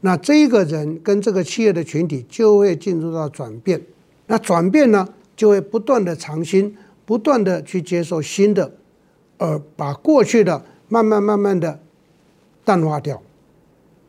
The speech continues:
讲不好听叫做淘汰掉，讲更夸张叫什么呀？否定掉。所以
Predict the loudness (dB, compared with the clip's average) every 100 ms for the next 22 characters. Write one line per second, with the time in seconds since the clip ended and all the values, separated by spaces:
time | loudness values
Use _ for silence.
0 | _ -4 -2 2 2 2 0 -2 -4 -6
1 | -8 -6 -4 0 0 0 -4 -4 _ _
2 | _ _ _ _ _ -4 0 4 4 2
3 | 0 0 2 0 2 0 0 -6 -10 _
4 | -20 -18 -8 -6 0 0 0 -2 -4 _
5 | _ _ _ _ -4 2 4 4